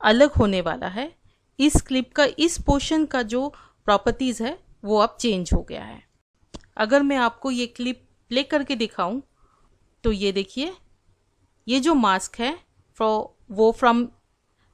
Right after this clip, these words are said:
लेफ्ट साइड से आया और बीच में आके ये देखिए सेंटर में आके सेटल हो गया है। राइट क्लिक करें, फिर से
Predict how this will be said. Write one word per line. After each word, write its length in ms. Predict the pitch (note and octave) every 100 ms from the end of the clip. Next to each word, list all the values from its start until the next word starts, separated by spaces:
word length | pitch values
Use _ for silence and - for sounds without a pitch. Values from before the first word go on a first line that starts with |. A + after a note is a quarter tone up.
| _ _ -
लेफ्ट 280 | A3+ C#4+ -
साइड 260 | D#4+ D4+
से 140 | - D4
आया 340 | G3 F#3 C4 - _ _ _ -
और 180 | A#3+ B3+
बीच 420 | G3+ C4 D#4 -
में 240 | A3 D4 F#4 _ -
आके 340 | - - C#4 F#4 _ G#3+
ये 100 | G#3
देखिए 320 | G3 - E4+
सेंटर 380 | - A3+ A#3 A3
में 120 | G3+
आके 320 | F3+ - F4+ - _ _ _
सेटल 360 | - G#3 G3 F#3
हो 120 | F3+
गया 180 | - -
है। 180 | F3+ - _ _ _ _ _ _ _ _ _ _ _
राइट 360 | C4 A3 A#3+ B3
क्लिक 260 | C#4+ D4+ -
करें, 240 | C4+ C#4
फिर 200 | - A#3+
से 340 | - B3+ C4+